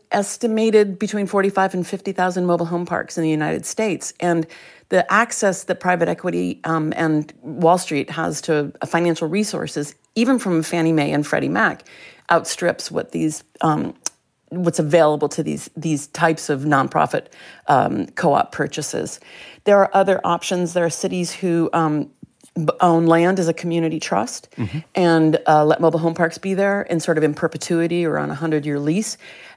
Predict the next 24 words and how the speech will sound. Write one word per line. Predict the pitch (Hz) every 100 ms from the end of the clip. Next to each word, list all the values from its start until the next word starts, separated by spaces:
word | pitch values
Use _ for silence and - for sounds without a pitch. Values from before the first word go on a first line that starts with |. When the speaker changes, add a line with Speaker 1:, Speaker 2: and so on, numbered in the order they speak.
| -
Speaker 1:
as | 196
an | 208
intentional | 208 202 233 233 233 214
part | 185 196 185
of | 170
that | 175 -
city's | - 180 180 165
desire | 170 156 - 160 208 262 294 - - -
to | 190
create | - 185 185 202 -
an | 175
affordable | 160 170 160 151
housing | 147 165 160 156 147
stock | - - 156 135 151
in | 151
their | 139
communities. | - 147 - - - - - - - -
Those | 190
are | 202
pretty | 202 233 202
healthy | 175 170 185
cities, | 160 - 156 135 -
I | -
think, | - 107